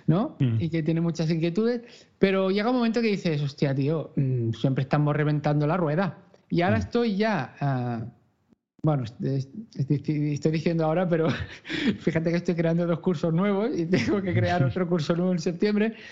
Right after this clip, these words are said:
Speaker 1: pero me dije, "Carlas, el año que viene no propongas cursos nuevos a nadie".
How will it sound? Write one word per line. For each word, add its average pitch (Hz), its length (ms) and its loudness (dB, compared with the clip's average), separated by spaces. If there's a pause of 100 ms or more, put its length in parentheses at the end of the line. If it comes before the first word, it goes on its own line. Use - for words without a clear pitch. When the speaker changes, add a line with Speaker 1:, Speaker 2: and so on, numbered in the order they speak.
(160)
Speaker 1:
pero 196 240 4
me 190 140 0
dije, 190 260 0
"Carlas, 180 560 -2
el 190 120 0
año 262 180 0
que 254 80 0
viene 262 400 0
no 208 240 2
propongas 190 580 0
cursos 170 320 0
nuevos 214 300 0
a 156 80 0
nadie". 135 420 0